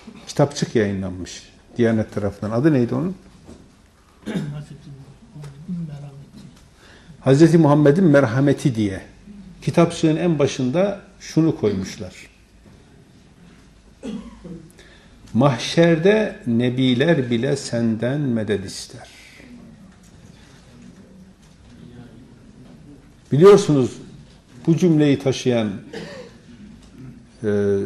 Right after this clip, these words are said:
Speaker 1: şiir ilahi o, e, haline getirilmiş. Güzel de bir musiki, e, yapmışlar ona.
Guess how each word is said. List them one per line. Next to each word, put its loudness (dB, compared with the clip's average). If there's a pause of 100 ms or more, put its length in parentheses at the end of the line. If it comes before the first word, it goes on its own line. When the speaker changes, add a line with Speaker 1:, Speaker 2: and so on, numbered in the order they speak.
(120)
Speaker 1:
şiir 2
ilahi 4
o, 2
e, -2
haline -2
getirilmiş. -4
Güzel 2
de 2
bir 0
musiki, -4 (880)
e, -8
yapmışlar -4
ona. -2